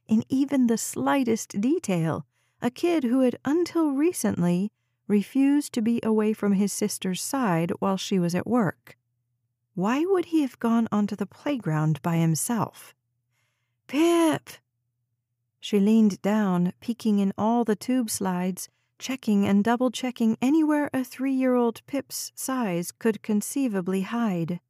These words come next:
The choices were fairly limited.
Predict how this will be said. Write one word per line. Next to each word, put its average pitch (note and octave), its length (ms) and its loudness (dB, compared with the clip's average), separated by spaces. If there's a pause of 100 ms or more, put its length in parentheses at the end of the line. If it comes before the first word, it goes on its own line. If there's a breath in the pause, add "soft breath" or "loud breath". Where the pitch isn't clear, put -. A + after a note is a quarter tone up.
(580)
The D#3+ 80 -4
choices A3 560 -2
were E3 100 -4
fairly G#3 460 0
limited. F3 720 0